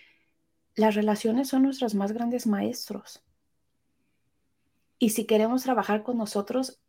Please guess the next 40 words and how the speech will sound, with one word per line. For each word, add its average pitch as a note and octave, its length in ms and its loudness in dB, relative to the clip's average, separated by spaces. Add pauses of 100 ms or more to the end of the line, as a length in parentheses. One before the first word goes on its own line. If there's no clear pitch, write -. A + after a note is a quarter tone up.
las G3 200 4
relaciones G3 560 0
familiares, G3+ 920 2 (220)
wow, F#3+ 360 2
son B3+ 380 -2 (1400)
uno A#3+ 260 4
de B3 100 6
nuestros G3+ 360 -2
lados A3 340 2
más G#3+ 440 -4 (800)
oscuros, G3+ 600 2
los, G3 240 -2
los G3 180 -2
más G#3+ 240 -2
profundos G3+ 640 -6
que F3+ 120 -6
requerimos F#3 680 -4
ir F#3 140 0
ahí F3+ 240 -2
a F3+ 80 -2
visitar F3 680 -2 (340)
y F3 120 0
decir, F3+ 480 -2
"Gracias", A#3+ 720 4
en G#3 140 4
este G#3+ 240 -2
caso A3 240 0
a A3 80 -2
tu G#3 80 2
hermana, G3 500 0
"gracias B3 540 6
por G#3 160 0
mostrarme G#3+ 560 0
esto C4+ 320 0
que G#3+ 120 4
yo G3+ 120 4
no G#3+ 180 4
podría A3 460 6
haber G#3+ 200 6
visto B3+ 520 0